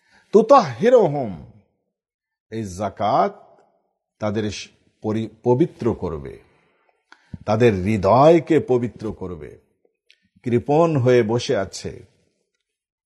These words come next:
অন্তর পাথরের মতো শক্ত হয়ে গেছে,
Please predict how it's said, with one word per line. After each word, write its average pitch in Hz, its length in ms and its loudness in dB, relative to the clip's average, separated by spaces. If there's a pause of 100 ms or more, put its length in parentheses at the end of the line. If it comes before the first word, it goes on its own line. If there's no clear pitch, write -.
(600)
অন্তর 170 680 6 (320)
পাথরের 180 520 -2
মতো 151 280 -8
শক্ত - 440 -12
হয়ে 127 280 -4
গেছে, 101 480 -14